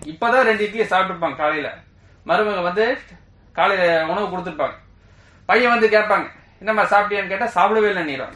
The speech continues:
"என்ன பொண்ணு கு-, மனைவி கொடுக்கலையா?" அப்படின்ட்டு அவங்களுக்குள்ள சண்டையே போகும்.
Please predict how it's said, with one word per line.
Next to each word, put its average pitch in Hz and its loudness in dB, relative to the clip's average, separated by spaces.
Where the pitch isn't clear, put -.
"என்ன 247 -6
பொண்ணு 233 0
கு-, 196 4
மனைவி 220 2
கொடுக்கலையா?" 202 0
அப்படின்ட்டு 185 0
அவங்களுக்குள்ள 202 0
சண்டையே 165 -4
போகும். - -12